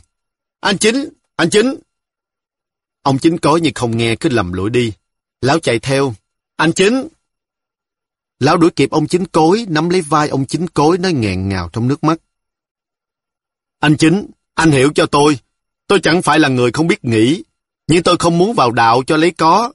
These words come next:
Đã vào đạo thì phải thờ đạo cho hết lòng. Anh Chín nói với bà con để cho tôi vài hôm nữa."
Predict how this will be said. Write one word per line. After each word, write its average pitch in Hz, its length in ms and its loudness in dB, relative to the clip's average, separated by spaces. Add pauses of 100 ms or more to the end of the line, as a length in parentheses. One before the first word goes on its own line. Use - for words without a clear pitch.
(360)
Đã 151 160 2
vào 139 200 2
đạo 131 320 2
thì 117 440 -2
phải 143 200 -2
thờ 113 360 0
đạo 104 200 2
cho - 120 -4
hết 190 220 -2
lòng. 95 280 -2 (480)
Anh 151 180 0
Chín 170 240 0
nói 208 120 2
với 202 100 0
bà 120 140 2
con 139 420 0
để 135 100 0
cho 165 120 -2
tôi 139 180 0
vài 107 260 0
hôm 135 220 -4
nữa." 117 300 -2